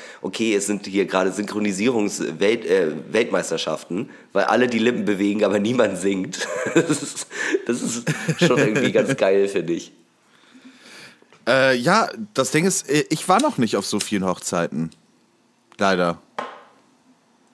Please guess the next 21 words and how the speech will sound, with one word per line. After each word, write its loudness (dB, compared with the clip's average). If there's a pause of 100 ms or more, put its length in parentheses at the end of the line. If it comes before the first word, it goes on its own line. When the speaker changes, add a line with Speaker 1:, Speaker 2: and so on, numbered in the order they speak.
(580)
Speaker 1:
Ich -6
würde 0
dich 0
ja 2
mal 0
zu 0
einer 0
einladen, 0
aber -2
ich -8
glaub, -2
bei -2
mir 0
ist -4
das -6
auch 0
gerade -2
eher -2
noch -10 (140)
relativ -4
fern. -6